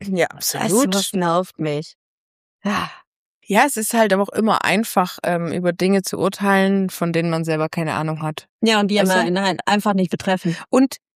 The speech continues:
Speaker 1: gerade auch durch Social Media, mein Gott, du kannst halt einfach einen raushauen. Wen juckt's? Weißt
Speaker 2: Ja.
Speaker 1: du?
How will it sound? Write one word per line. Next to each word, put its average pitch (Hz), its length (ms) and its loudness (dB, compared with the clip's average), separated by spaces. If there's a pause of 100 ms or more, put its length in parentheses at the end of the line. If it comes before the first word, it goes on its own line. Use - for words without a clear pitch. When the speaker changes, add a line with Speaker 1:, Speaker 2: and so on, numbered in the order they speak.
(280)
Speaker 1:
gerade 196 380 4
auch 196 220 2
durch 175 280 2
Social 175 340 -2
Media, 240 640 4 (420)
mein 170 300 -2
Gott, 175 200 -2
du 170 40 -4
kannst 160 280 -6
halt 160 120 -2
einfach 160 300 -4
einen 165 180 -2
raushauen. 165 800 -4 (100)
Wen 170 200 -2
juckt's? - 500 -6 (220)
Weißt - 140 0 (140)
Speaker 2:
Ja. 302 80 0
Speaker 1:
du? 196 60 -6